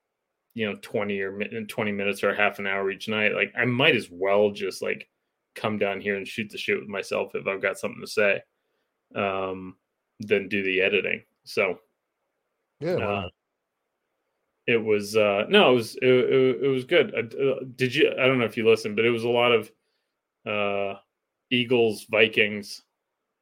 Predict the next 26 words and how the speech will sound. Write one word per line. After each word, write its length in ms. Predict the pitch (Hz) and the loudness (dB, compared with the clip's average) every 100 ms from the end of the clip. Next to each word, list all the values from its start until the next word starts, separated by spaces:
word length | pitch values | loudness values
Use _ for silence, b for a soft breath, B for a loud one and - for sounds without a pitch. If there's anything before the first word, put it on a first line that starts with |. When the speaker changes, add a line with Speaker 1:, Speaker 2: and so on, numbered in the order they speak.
| _ _ _ - | _ _ _ -10
Speaker 1:
and 300 | 104 98 92 | -8 -8 -2
Bills 380 | 107 104 101 - | 2 2 0 -6
talk. 320 | - 98 - _ _ _ _ _ _ _ _ _ _ - | -8 -8 -10 _ _ _ _ _ _ _ _ _ _ -16
And, 300 | 107 98 98 | -12 -10 -10
like, 340 | 92 95 95 - | -4 -4 -6 -6
where 240 | 110 101 | 0 0
Josh 360 | 104 101 98 117 | 2 0 0 0
Allen 340 | 98 95 95 | -2 -4 -6
is, 420 | 98 95 95 - - _ _ _ _ | -4 -6 -6 -10 -14 _ _ _ _
where 180 | 117 104 | 2 2
Kirk 320 | 104 117 107 | 2 -2 -2
Cousins 460 | 113 98 92 98 98 | -2 -2 -2 -10 -4
is, 480 | 95 95 98 - - _ _ _ _ _ _ _ | -2 -2 -4 -12 -18 _ _ _ _ _ _ _
where 180 | - 107 | 0 0
the 100 | 104 | 2
Eagles 480 | 113 101 98 101 95 | -2 -4 -2 -2 0
are 180 | 98 95 | -2 -2
at. 260 | 95 98 - | 0 -2 -2
And 100 | 120 | 0
then 120 | 117 | 2
the 40 | |
Eagles 320 | 110 127 117 | 4 4 2
go 220 | 95 110 101 | 4 4 6
out 160 | 104 | 2
and 120 | 104 | -2
sign 600 | 92 127 104 101 98 101 | -4 -2 0 -2 -6 -10